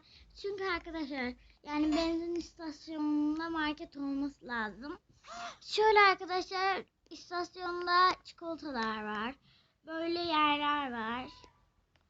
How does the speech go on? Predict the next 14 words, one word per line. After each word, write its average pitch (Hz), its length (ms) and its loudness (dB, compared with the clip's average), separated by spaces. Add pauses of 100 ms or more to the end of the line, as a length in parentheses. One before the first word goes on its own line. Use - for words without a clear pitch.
(220)
Böyle 285 300 -4
arkadaşlar. 262 720 -6 (680)
Böyle 320 640 0
tabelalar 294 880 0
var. 233 300 -2 (1000)
Sonra 330 260 -6
burada 311 600 -2 (500)
kurabiye 302 600 2
var. 269 440 -2 (880)
Sonra 339 220 -4
böyle 330 600 0
şeyler 330 420 2
var. 269 160 0
Sos 269 220 -14